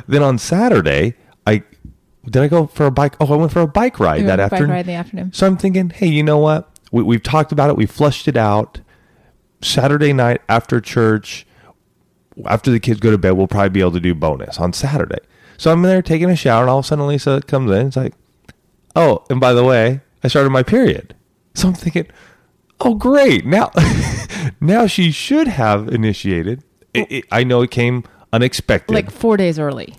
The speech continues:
Speaker 1: I understand, I understand that. But here's what's going on in my head is that it's like,
Speaker 2: We just lost bonus day.
Speaker 1: "No, we just lost bonus day."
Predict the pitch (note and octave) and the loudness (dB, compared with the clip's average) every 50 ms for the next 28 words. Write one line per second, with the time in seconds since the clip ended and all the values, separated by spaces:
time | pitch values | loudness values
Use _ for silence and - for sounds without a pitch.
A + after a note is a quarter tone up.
0 | - - F#2 G2+ G2+ G#2 G#2 - - - F#2 - - G2 G2 F#2+ G#2 A2+ G2+ F#2+ | -4 -2 0 0 2 0 -2 -2 -4 -6 -6 -4 -2 0 0 2 2 0 0 -2
1 | - - A2+ G#2+ G#2+ A2+ A#2+ A#2 - - - A2 G2+ - - - G#2 F#2+ - - | -2 -2 0 0 2 2 0 -2 -4 -6 -14 -18 -16 -6 -2 -2 -2 -2 -2 -8
2 | - - - - - - B2+ C3+ C3+ C3 B2+ G2+ - C3 B2+ B2 A2+ G#2+ G#2+ G2 | -20 -18 -18 -16 -6 -2 0 2 2 2 0 0 2 2 4 4 4 4 4 4
3 | F#2+ G2 G2+ G2 G#2 G#2 G2 F2 D#2 D2+ D#2+ F#2 G2+ - G#2 F#2+ F2 D2+ E2+ E2 | 4 4 4 2 2 2 0 0 0 0 0 -2 -2 0 0 0 0 0 0 0
4 | D#2 D2+ D2+ - - - - _ - - F#2+ G2 G#2 F#2+ F2 E2+ - _ - G3 | 0 0 -2 -6 -10 -16 -20 _ -6 -4 -2 0 2 2 0 -2 -6 _ -12 -12
5 | - - D#3 - D#3+ D#3+ D#3+ - - A3 G#3+ G#3 F3+ - - - D3+ C#3+ - - | -10 -10 -10 -8 -6 -6 -6 -4 -2 -2 0 0 -2 -4 -6 -10 -14 -14 -14 -20
6 | _ _ - C#3+ D3 D3 C#3 C3+ C#3 B2 C3 B2+ B2 A2+ A2 C3+ D3+ D#3+ C#3+ A2 | _ _ 0 2 4 4 4 4 2 4 4 2 2 2 2 2 4 4 4 2
7 | E2 - - - - - | 0 -2 -4 -6 -6 -8